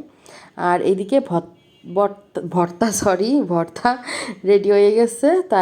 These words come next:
এখন ই করে নিব, বেটে নিব। আর রান্নাবান্না সব শেষ, শাক রান্না করছি, ই করলা ভাজছি, চেউ মাছ আর ভর্তা।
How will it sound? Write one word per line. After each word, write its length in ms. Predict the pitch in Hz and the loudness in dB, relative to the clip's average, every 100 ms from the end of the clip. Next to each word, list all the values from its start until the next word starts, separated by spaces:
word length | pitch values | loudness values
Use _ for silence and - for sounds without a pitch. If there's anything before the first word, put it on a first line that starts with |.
| 180 | 2
এখন 360 | 180 - 233 240 | 0 -2 0 0
ই 80 | 214 | 0
করে 180 | 208 175 | 0 0
নিব, 160 | 165 165 160 | 0 -4 2
বেটে 260 | 226 226 | 2 4
নিব। 180 | 170 156 | 0 -2
আর 100 | 170 | -2
রান্নাবান্না 540 | 185 214 214 208 220 220 | 0 0 0 0 -2 -2
সব 200 | 214 214 | -2 -4
শেষ, 280 | 202 220 240 - - - - | -2 -2 -2 -4 -20 -20 -20
শাক 220 | - 208 190 | -4 -2 2
রান্না 300 | 202 196 196 | 2 2 0
করছি, 480 | 196 190 190 220 233 277 - _ _ _ - | -2 -4 -4 -4 -2 -2 -6 _ _ _ -12
ই 140 | - 190 | -4 -2
করলা 360 | 185 196 208 202 | 0 2 4 2
ভাজছি, 280 | 196 196 262 | 0 -2 -6
চেউ 260 | 240 240 226 | -2 0 2
মাছ 200 | 240 311 262 | 2 0 0
আর 100 | 160 | -2
ভর্তা। 380 | - 151 151 - | -2 -6 -6 -12